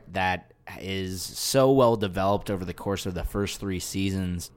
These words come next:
And again, it's a show with a cast of children. I, I can't, I, I unfortunately can't think of the two kid actors' names. I guess they're not really kids, but the two characters that play, or the two people that play, uh, Jonah and,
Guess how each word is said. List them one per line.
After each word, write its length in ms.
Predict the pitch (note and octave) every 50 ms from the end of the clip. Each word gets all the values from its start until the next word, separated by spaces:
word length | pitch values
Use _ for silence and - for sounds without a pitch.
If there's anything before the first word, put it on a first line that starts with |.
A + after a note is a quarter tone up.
| _ -
And 100 | A#2+ B2
again, 420 | B2+ A2+ B2+ B2+ A#2 G#2+ G2+ G2 - -
it's 340 | G2 A2+ A2+ - - -
a 320 | B2+ A#2 A2+ A2 A2 A2 F#2+
show 340 | - - - C#3 C#3 C3+ C3+
with 140 | C3+ B2 -
a 40 | G2+
cast 460 | - - - A2 A2 A2+ - - -
of 280 | G2 F2+ F2 E2+ - - - _ _ _ -
children. 360 | - - B2 A#2 G#2+ F#2+ F#2+ F#2
I, 140 | F#2+ G2+ - -
I 80 | G#2
can't, 260 | - - B2 A2+ - -
I, 180 | - F#2+ F2 - -
I 100 | G2 G#2
unfortunately 480 | G2+ F#2+ F2 - G#2 F#2+ - F#2+ F2 -
can't 180 | F#2+ F2+ E2 -
think 160 | F2 E2+ -
of 140 | E2+ E2+ -
the 100 | F2+ F2+
two 180 | - - G2 E2+
kid 240 | - - F#2 F2
actors' 340 | E2+ E2 E2+ - - E2+ D#2+
names. 260 | F2+ F2 F2 E2+ F2
I 40 | F#2+
guess 140 | G2 G2 -
they're 100 | G2 F2+
not 100 | E2 E2
really 160 | E2+ E2 E2
kids, 400 | E2 - - E2+ D#2+ D#2+ E2 - - - - - - - -
but 280 | - F#2 F#2 F2+ D#2+ F2
the 320 | F#2 F2+ F2 E2+ E2+ E2 -
two 100 | - A2
characters 320 | - G2 F#2+ - - F2+ F2+
that 100 | F2+ -
play, 300 | - F2 F2 F2 E2+ - -
or 160 | F2 F2 F2+
the 100 | F2 E2
two 160 | - - A#2 G2+
people 160 | - - -
that 140 | G2 F2+ -
play, 240 | G2 F#2 F2+ F2
uh, 160 | D#2+ E2+ E2+ E2+
Jonah 480 | E2 - G#2+ G#2 G#2+ G#2+ G#2 G2 F#2+ - -
and, 400 | G2 F#2 F#2 F#2 F2+ F#2 E2+